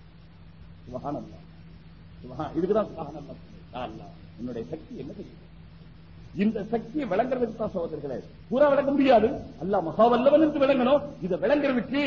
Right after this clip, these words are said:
நம்ம வீட்டுக்குள்ளே உட்கார்ந்து இருந்தா எந்த சக்தி விளங்குங்க? மனைவி சக்தி, மக்கள் சக்தி தான் விளங்கும். வியாபாரத்தில் உட்கார்ந்த பணத்து சக்தி தான் விளங்கும். வீதியில நடந்த காசு சக்தி தான் விளங்கும். உலகத்துல எங்க போனாலும் பணம், காசு, சொத்து,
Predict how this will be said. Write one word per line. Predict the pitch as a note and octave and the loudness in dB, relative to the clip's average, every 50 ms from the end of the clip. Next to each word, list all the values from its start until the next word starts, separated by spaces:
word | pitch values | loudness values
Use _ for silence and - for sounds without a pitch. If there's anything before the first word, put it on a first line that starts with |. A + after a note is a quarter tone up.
| A3+ - - - C3+ | -2 -4 -6 -6 -4
நம்ம | E3 G3 F#3 | -2 0 0
வீட்டுக்குள்ளே | F#3 A#3 C4+ - A3+ G#3 B3+ C4+ C4+ | 0 0 -2 -4 -4 -4 0 0 0
உட்கார்ந்து | B3+ - - B3 A#3 A#3 A#3 A3+ | 0 0 2 2 2 4 4 4
இருந்தா | A3+ A#3+ D4 D4 A#3+ - - - - | 4 4 4 4 2 0 -2 -6 -2
எந்த | D#3+ G3 A#3+ C4+ A#3+ | -2 0 2 2 2
சக்தி | - A#3+ G#3+ - A#3+ | 0 0 0 0 2
விளங்குங்க? | B3 B3 A#3+ A#3+ A#3+ A#3+ A#3 A#3 A3 F3+ D3 - - - - - | 2 4 4 4 4 4 6 6 4 4 2 0 -4 -10 -8 -6
மனைவி | D#3 A3+ A#3+ B3+ B3 A3 | -2 -2 0 0 2 2
சக்தி, | G3+ A#3 A3+ - - A#3 | 2 2 2 0 -2 -2
மக்கள் | A3 - - A3 G#3+ | -2 0 0 -2 -2
சக்தி | E3+ F#3 - - - G#3+ | -2 -4 -8 -8 -8 -8
தான் | G#3+ F#3+ | -6 -6
விளங்கும். | D#3+ D3 C#3 - - - - - - - - - | -8 -10 -12 -16 -18 -20 -20 -20 -20 -20 -2 4
வியாபாரத்தில் | E3+ A3+ A#3+ C4+ C4+ B3+ A#3 - A#3 A#3 | 4 6 6 6 4 2 2 2 0 0
உட்கார்ந்த | A3 C4 B3+ C4 B3 | 0 0 -2 -4 -2
பணத்து | G3+ F#3+ G3+ A#3 - - G3+ | -2 -4 -4 -4 -6 -8 -8
சக்தி | G#3 G3+ - - | -8 -8 -8 -8
தான் | A#3+ A#3 | -8 -8
விளங்கும். | G#3+ F#3 F3 E3 D3 D3 - - - - - - - | -6 -6 -8 -10 -10 -14 -16 -18 -18 -18 -14 0 4
வீதியில | G#3+ C4 C#4 D4 C4+ C4 B3+ | 4 6 6 6 4 4 2
நடந்த | A3 G3+ G#3 A#3 B3 C#4 C4+ | 0 0 0 0 0 -2 -2
காசு | - - G3+ A#3 G#3+ - G3 | -4 -2 -2 -2 -2 -2 -4
சக்தி | A3 A3+ - - A3 | -4 -4 -4 -6 -8
தான் | A#3+ A#3+ | -10 -10
விளங்கும். | G#3 F#3+ F3+ F3 D#3+ D3+ C3+ - - - - - | -8 -8 -10 -10 -10 -12 -12 -14 -16 -16 -8 0
உலகத்துல | D#3+ A#3+ A#3+ C4 - C4+ C4 A#3 G3+ | 2 2 2 4 2 4 4 4 4
எங்க | G3+ B3+ B3 | 6 4 6
போனாலும் | - A3+ B3+ B3+ B3+ C#4 C#4+ B3+ - | 6 4 4 4 4 4 2 2 2
பணம், | A3 G#3+ A3+ B3 A#3+ A3+ | 0 -2 0 -2 -4 -4
காசு, | - G#3 G#3+ G#3+ - A#3+ A#3+ F#3 | -2 -2 -2 -2 -2 -4 -6 -4
சொத்து, | A3 G#3+ - - A#3 A#3+ | -4 -4 -4 -6 -10 -10